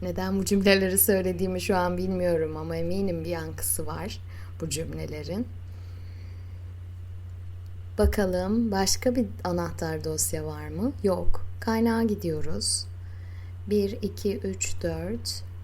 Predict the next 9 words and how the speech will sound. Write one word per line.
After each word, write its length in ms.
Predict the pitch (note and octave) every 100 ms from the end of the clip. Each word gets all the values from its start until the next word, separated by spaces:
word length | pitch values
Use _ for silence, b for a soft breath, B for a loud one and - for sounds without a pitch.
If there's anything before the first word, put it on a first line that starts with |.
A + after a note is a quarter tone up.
| -
Bir, 200 | G3+ F#3 -
iki, 320 | F3 - F3
üç, 420 | A3+ G3 - - -
dört. 500 | - E3 - - - - -
Dört, 240 | A#3 A#3 A3+ -
dört. 640 | F3 E3 F3 B3 - - -
Bakalım 380 | G3+ - F#3+ G3+
kaynağımız 640 | G#3 G3 G3 F#3+ G3 G3+
neymiş? 800 | F#3 D#3+ D3+ D3+ G#3 D4 - -